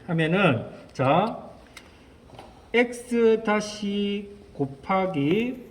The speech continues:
L 다시는 L 곱하기 <coughs> H 다시예요. 그러면 우리가 구할 걸 뭘 구해야 되냐면 요걸 구해야 돼요. 요 가감에 대한 치수. 그러면 X 다시는 X 다-, 아, 그 이렇게 돼-, 어,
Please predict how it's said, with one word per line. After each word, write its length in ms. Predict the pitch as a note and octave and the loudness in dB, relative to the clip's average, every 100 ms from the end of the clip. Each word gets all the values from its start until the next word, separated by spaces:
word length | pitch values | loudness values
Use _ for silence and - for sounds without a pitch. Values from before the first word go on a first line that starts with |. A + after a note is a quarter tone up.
| - - - | -20 -20 -4
L 640 | C3+ D#3+ F#3 F#3+ F#3+ F#3 | 0 2 2 0 0 0
다시는 840 | F#3 F#3 - D#3 C#3+ G#3 F#3 A#2 - - - - | 0 -2 -2 -2 2 4 4 2 -4 -12 -20 -8
L 500 | C#3 F3 G3 G3 - | -2 0 0 -2 -6
곱하기 440 | - - - D#3+ E3+ G3 G#3+ D#4 | -8 -8 -2 -2 0 -2 -2 0
<coughs> 20 | |
H 460 | C3 E3 E3+ - C#3 | 4 4 2 -4 -4
다시예요. 380 | D#3+ - B2 G#2+ - - - | -2 -2 -4 -6 -12 -20 -2
그러면 440 | A3+ A#3+ A#3+ D3+ - - - | 4 8 8 6 0 -4 2
우리가 400 | A3+ C#4 B3 - | 6 8 6 6
구할 220 | G#3 G3+ | 4 6
걸 160 | A3 | 4
뭘 280 | D#3 D3 F#3 | 4 6 4
구해야 160 | G3+ G3 | 4 0
되냐면 440 | F3 F3 F3 A#2+ - - - - | 0 0 0 -2 -6 -16 -20 -4
요걸 380 | D#3 F#3+ F#3+ A3 | 4 4 6 2
구해야 260 | - F#3 E3+ | 4 2 2
돼요. 260 | E3 A#2 | 0 0
요 160 | D3+ D3+ | 0 0
가감에 440 | - F#3 G#3+ F3+ | 0 2 2 2
대한 160 | D3 C3+ | 0 0
치수. 280 | - - B2+ | -2 -4 0
그러면 460 | G#3 G3 A3 A3 - - - - - - | 2 4 4 2 -4 -16 -20 -20 -10 -4
X 440 | G#3 - - F#3 | -4 -2 0 2
다시는 840 | F3+ E3+ - D#3 E3 G#3+ C3+ - - - - - - - | 4 2 2 2 6 6 6 2 -8 -18 -20 -20 -8 -4
X 340 | F3+ G3 E3+ | -4 -2 -2
다-, 160 | F3+ F3+ - - - | 0 -2 -2 -18 -4
아, 280 | E3 D#3+ - | -2 -2 -2
그 320 | G3 D3+ B2+ - - - - | 2 4 2 -4 -14 -8 0
이렇게 260 | A3+ - | 0 0
돼-, 100 | E3+ - | -2 -2
어, 280 | D#3+ C3+ A#2+ | -4 -2 -2